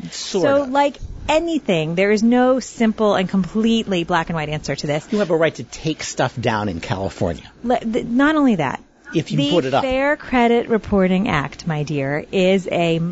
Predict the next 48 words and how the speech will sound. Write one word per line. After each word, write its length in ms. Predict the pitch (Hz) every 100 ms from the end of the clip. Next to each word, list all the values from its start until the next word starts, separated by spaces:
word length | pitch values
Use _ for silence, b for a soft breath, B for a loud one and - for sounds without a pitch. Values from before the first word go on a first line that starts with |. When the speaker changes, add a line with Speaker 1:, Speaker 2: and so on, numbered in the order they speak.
| - -
Speaker 2:
somewhat 720 | - - 214 202 233 269 -
limited, 760 | 220 202 185 175 165 165 190
somewhat 360 | - 165 175 208
modified 480 | 180 180 175 156 165 B B -
right 260 | 165 160
to 160 | - 185
be 140 | 170
forgotten. 560 | 165 170 151 - - - B B B
At 200 | 175 170
the 120 | 202
end 220 | 202 220 254
of 100 | 220
your 180 | 202
seven 480 | 180 - 214 208 220
years 260 | 214 214 196
after 380 | 196 190 208 196
your 380 | 180 170 175
bankruptcy 640 | 170 170 175 170 - 180 180
or 120 | 180
your 160 | 170
ten 380 | 190 - 180 196
years 240 | 190 180 175
after 260 | 175 180
your 160 | 175 175
foreclosure 500 | - 175 185 175 180
or 120 | 180
whatever 320 | 185 185 196
the 80 | 185
numbers 280 | 180 170 170
are, 120 | 160
thank 160 | 170 165
God 160 | 160
I 80 | 165
don't 100 | 165
actually 300 | 190 - 156
have 180 | 151 -
to 80 | 160
le-, 240 | 165 170
learn 240 | 196 185 170
them 140 | 170
anymore. 400 | 180 175 175 185
I 40 |
used 180 | 196 190
to 80 | 185
be 80 | 165
a 20 |
banking 260 | 160 165 165
lawyer 220 | 165